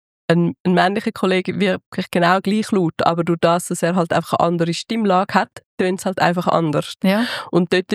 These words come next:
Speaker 1: wird's dann in der Regel als Befehlston oder etwas wahrgenommen. Und ich glaub, das ist halt einfach, je nachdem, was hast du für eine Grundprägung. Aber grundsätzlich, wenn sich die Tonlage verändert, das gut zu bewerten, macht einfach keinen Sinn, sondern einfach hören, was wird gerade gesagt und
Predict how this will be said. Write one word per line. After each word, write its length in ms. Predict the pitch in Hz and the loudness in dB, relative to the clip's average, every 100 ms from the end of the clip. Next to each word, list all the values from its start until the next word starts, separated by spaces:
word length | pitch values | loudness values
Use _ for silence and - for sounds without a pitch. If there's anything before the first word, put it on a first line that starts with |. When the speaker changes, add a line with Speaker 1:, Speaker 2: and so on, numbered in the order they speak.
| 185 | 0
Speaker 1:
wird's 220 | 180 - | 0 -2
dann 120 | 196 | -4
in 80 | 180 | 0
der 140 | 170 | 2
Regel 260 | 170 175 175 | 2 0 2
als 420 | - 160 165 - - | 2 0 -2 -10 -6
Befehlston 720 | 165 - 180 202 - 185 190 | -2 2 2 0 -4 -2 0
oder 220 | 170 - | 0 0
etwas 340 | - 165 220 - | -2 -2 -4 0
wahrgenommen. 560 | 196 208 - 202 226 - _ _ _ _ - | 0 -2 -2 2 2 0 _ _ _ _ 0
Und 140 | 185 | 0
ich 100 | 185 | 2
glaub, 200 | 180 175 | 0 2
das 200 | 185 - | -2 -2
ist 100 | 185 | -2
halt 200 | 180 - | -2 0
einfach, 300 | 165 170 175 | 0 0 -2
je 140 | 180 | 0
nachdem, 320 | 180 180 175 180 | 0 0 -2 -2
was 120 | 185 | -4
hast 120 | 175 | -6
du 80 | - | -4
für 100 | 170 | -2
eine 80 | 160 | 0
Grundprägung. 800 | - 226 247 - 175 156 214 226 - _ _ _ | 0 -2 -2 0 0 0 -2 -6 -10 _ _ _
Aber 220 | - 165 165 | -4 -2 0
grundsätzlich, 540 | 190 202 - 185 180 | 0 0 -2 -10 -6
wenn 140 | 156 175 | -4 -2
sich 100 | 170 | -2
die 60 | |
Tonlage 420 | 196 208 208 202 - | 0 2 2 0 0
verändert, 680 | - 170 190 185 190 - - _ _ _ - | 0 0 0 0 -2 -6 -18 _ _ _ 0
das 240 | 180 - | 0 0
gut 200 | 190 185 | -6 -8
zu 60 | - | -6
bewerten, 840 | 165 156 170 214 - - 202 214 - | -2 2 2 0 -4 -2 0 0 -2
macht 280 | - 165 - | 0 0 2
einfach 200 | 156 175 | 0 0
keinen 140 | - 170 | -2 -2
Sinn, 240 | 233 208 | -2 0
sondern 320 | 165 170 165 - | 0 0 0 -2
einfach 280 | - 160 - | -2 -2 -2
hören, 200 | 165 160 | 0 0
was 520 | 160 - 151 165 - | -2 -4 -2 -2 -2
wird 240 | 170 160 | -4 -4
gerade 180 | - 160 | -2 -4
gesagt 520 | - - 175 208 - - | -2 0 2 0 -4 -2
und 320 | 170 175 | -2 -2